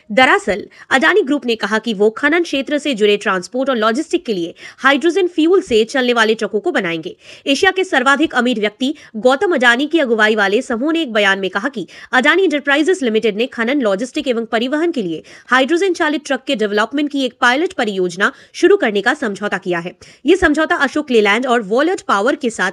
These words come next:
किया गया है। इस साझेदारी में एशिया के पहले हाइड्रोजन से चलने वाले खनन ट्रक को बनाया जाएगा। इस परियोजना की अगुवाई अडानी एंटरप्राइजेस करेगी, जबकि कनाडा की कंपनी वॉलर्ट पावर हाइड्रोजन से चलने वाले इंजन की सप्लाई करेगी। दुनिया में कमर्शियल वाहनों की दिग्गज कंपनी अशोक लेलैंड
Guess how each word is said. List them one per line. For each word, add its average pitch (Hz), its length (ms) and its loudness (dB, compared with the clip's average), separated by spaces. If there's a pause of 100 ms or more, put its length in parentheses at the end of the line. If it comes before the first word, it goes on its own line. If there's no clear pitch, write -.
किया 196 180 -2
गया 170 160 -6
है। 175 140 -10 (400)
इस 302 140 -2
साझेदारी 294 500 2
में 254 120 -2
एशिया 233 200 -2
के 233 120 -4
पहले 247 300 -2
हाइड्रोजन 233 460 -2
से 277 140 -6
चलने 208 280 -4
वाले 170 260 -6 (340)
खनन 330 280 2
ट्रक 277 200 -2
को 302 100 -2
बनाया 185 300 0
जाएगा। 175 340 -4 (240)
इस 269 120 -4
परियोजना 262 560 0
की 262 160 -4
अगुवाई 202 480 -2 (320)
अडानी 285 320 4
एंटरप्राइजेस 285 520 0
करेगी, 233 340 -2
जबकि 262 240 -4
कनाडा 285 380 0
की 339 120 -6
कंपनी 214 400 -4
वॉलर्ट 240 380 0
पावर 185 360 -2
हाइड्रोजन 233 480 0
से 359 120 -2
चलने 262 260 -2
वाले 185 260 0 (280)
इंजन 294 280 2
की 285 140 -2
सप्लाई 214 320 -4
करेगी। 180 380 -4 (380)
दुनिया 339 260 6
में 370 120 2
कमर्शियल 330 420 0
वाहनों 294 300 0
की 311 140 -4
दिग्गज 233 340 -6
कंपनी 233 360 -2
अशोक 226 360 -2
लेलैंड 208 360 0